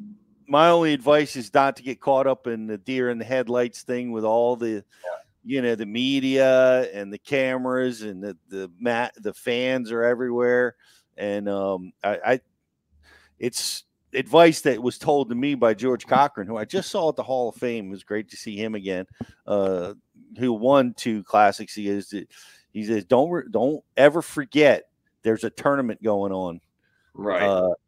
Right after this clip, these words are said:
Speaker 2: I've
Speaker 1: at that
Speaker 2: heard that.
Speaker 1: event." Yeah. And
Speaker 2: Yeah, I've
Speaker 1: that's,
Speaker 2: heard it can
Speaker 1: that's
Speaker 2: get crazy.
Speaker 1: so important. It's, it's very distracting.
Speaker 2: Yeah, I'm gonna really try my best. I,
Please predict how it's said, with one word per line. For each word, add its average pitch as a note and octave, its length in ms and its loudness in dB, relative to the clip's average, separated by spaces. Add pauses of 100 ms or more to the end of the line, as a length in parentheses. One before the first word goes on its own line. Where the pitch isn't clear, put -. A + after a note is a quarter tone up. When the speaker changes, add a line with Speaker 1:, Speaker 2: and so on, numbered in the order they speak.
(120)
Speaker 2:
I've A2+ 120 4
Speaker 1:
at - 60 -4
that A2+ 160 6
Speaker 2:
heard G2+ 100 0
that. G2+ 160 -4
Speaker 1:
event." G#2 180 -4 (520)
Yeah. G#2 300 -2 (840)
And - 120 -14 (120)
Speaker 2:
Yeah, G2 200 -2
I've F#2+ 60 4
Speaker 1:
that's, C#3 140 6
Speaker 2:
heard A2+ 160 0
it G#2 80 0
can - 120 -20
Speaker 1:
that's C#3+ 160 6
Speaker 2:
get - 120 -8
crazy. F#2 300 -4
Speaker 1:
so F#3 160 6
important. D#3 560 -2
It's, D3 280 -2 (140)
it's C#3 200 -2
very D#3 360 6
distracting. A2+ 720 0 (1600)
Speaker 2:
Yeah, E2+ 220 -4
I'm F2 80 -4
gonna G2+ 160 -2
really F#2+ 220 -2
try D#2 200 -6
my D#2 120 -8
best. C#2+ 420 -12
I, - 60 -10